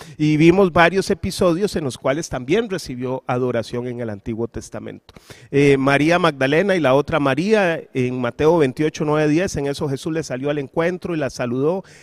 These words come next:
Ellas se le acercaron, le abrazaron los pies y lo adoraron. "No tengan miedo", les dijo Jesús, "vayan a decirles a mis hermanos que se dirijan a Galilea, allí me verán". Eso lo vamos a ver más detenidamente la otra semana con,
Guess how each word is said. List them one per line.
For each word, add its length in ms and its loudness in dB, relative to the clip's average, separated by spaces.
Ellas 300 2
se 80 -2
le 80 4
acercaron, 580 0
le 60 2
abrazaron 520 0
los 200 -4
pies 320 -4
y 20 -6
lo 120 -2
adoraron. 180 -2
"No 120 -4
tengan 360 -6
miedo", 300 -4
les 160 -4
dijo 240 -10
Jesús, 400 -12
"vayan 380 2
a 60 4
decirles 540 -2
a 120 -4
mis 180 -2
hermanos 460 -4
que 100 -8
se 140 -10
dirijan 420 -6
a 60 -6
Galilea, 540 -4
allí 200 -4
me 160 -4
verán". 280 -2
Eso 180 -4
lo 80 -2
vamos 320 -2
a 80 0
ver 180 -2
más 260 2
detenidamente 840 -2
la 160 0
otra 260 -2
semana 460 -6
con, 360 -6